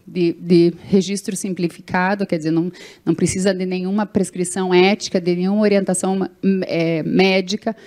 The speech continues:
para que teu paciente consuma a cascara-, castanha da Índia. A castanha da Índia tem como princípio principal, princípio ativo principal, as ecinas, que são saponinas,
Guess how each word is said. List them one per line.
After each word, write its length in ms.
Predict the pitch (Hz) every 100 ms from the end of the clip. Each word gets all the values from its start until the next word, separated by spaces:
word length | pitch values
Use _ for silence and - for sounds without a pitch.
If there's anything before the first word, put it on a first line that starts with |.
| - _
para 120 | - 180
que 80 |
teu 100 | -
paciente 380 | 175 175 180 185
consuma 680 | - 214 214 - 233 220 202
a 40 | 156
cascara-, 560 | 147 - 170 175 - -
castanha 400 | 170 - 175 170
da 140 | 175
Índia. 360 | 180 220 220 233 - - _
A 80 | 185
castanha 400 | 220 - 214 208
da 100 | 208
Índia 220 | 214 220
tem 160 | 226 208
como 200 | 214 208
princípio 640 | - - 180 - 220 208
principal, 880 | - - 240 285 330 - 226 190 196
princípio 420 | 196 185 208 202
ativo 280 | 196 202 202
principal, 580 | 214 202 202 - 196 190
as 160 | 190
ecinas, 760 | 220 - - 226 233 262 294 -
que 120 | 202
são 200 | - 196
saponinas, 1040 | - 170 - 220 214 214 240 262 269